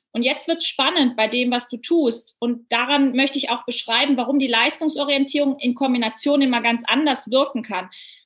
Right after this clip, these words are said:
Wenn der Thomas ein Ziel vor Augen hat, Beispiel, du hast mit einem Kunden ein gemeinsames Ziel besprochen, dann hast du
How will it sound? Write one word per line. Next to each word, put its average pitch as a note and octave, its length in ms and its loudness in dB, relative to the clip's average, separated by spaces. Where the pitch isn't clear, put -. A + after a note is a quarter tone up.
Wenn A3 100 -2
der B3 140 0
Thomas F#4+ 720 0
ein C4 120 2
Ziel E4+ 320 0
vor B3 260 0
Augen C#4+ 220 4
hat, A3+ 140 0
Beispiel, D#4+ 320 0
du C#4+ 100 4
hast C#4 160 0
mit C#4+ 100 -4
einem B3 200 2
Kunden D4 420 2
ein B3 40 0
gemeinsames A#3+ 600 0
Ziel C4+ 180 -2
besprochen, A#3 720 -4
dann B3+ 220 4
hast F4 220 0
du F#4 80 -2